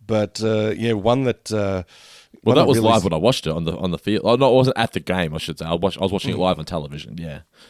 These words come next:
Speaker 1: Mm-hmm. But, uh, that's one that sort of leaps out for me is, uh, you might wanna Google a guy named Joe Theismann. Uh,
Speaker 2: Do we
Speaker 1: T H
Speaker 2: want to or not?
Speaker 1: <laughs> Depends on your, uh,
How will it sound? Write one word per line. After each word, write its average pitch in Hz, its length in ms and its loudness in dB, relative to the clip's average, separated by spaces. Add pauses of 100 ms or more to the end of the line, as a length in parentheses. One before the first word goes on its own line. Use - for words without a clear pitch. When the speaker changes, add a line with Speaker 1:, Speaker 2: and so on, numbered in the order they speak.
Speaker 1:
Mm-hmm. 87 220 -14 (580)
But, - 240 -8
uh, 135 320 6 (1040)
that's 131 240 0
one 127 160 4
that 104 80 2
sort 117 160 0
of 104 60 -2
leaps 110 260 0
out 107 140 2
for 104 80 -8
me 107 280 0
is, 104 540 -2
uh, 107 560 0 (280)
you 113 100 -2
might 190 100 2
wanna 170 160 2
Google 139 580 2
a 110 60 -4
guy 113 320 2
named 101 320 -2
Joe 123 460 2 (200)
Theismann. - 1000 -4 (300)
Uh, 92 400 -8
Speaker 2:
Do 190 140 2
we 196 60 6
Speaker 1:
T - 60 6
H - 40 4
Speaker 2:
want 101 160 4
to 113 160 2
or 107 100 4
not? 87 360 0 (580)
Speaker 1:
<laughs> 226 1120 2
Depends 156 340 -2
on 139 160 0
your, 117 380 0
uh, 110 200 -2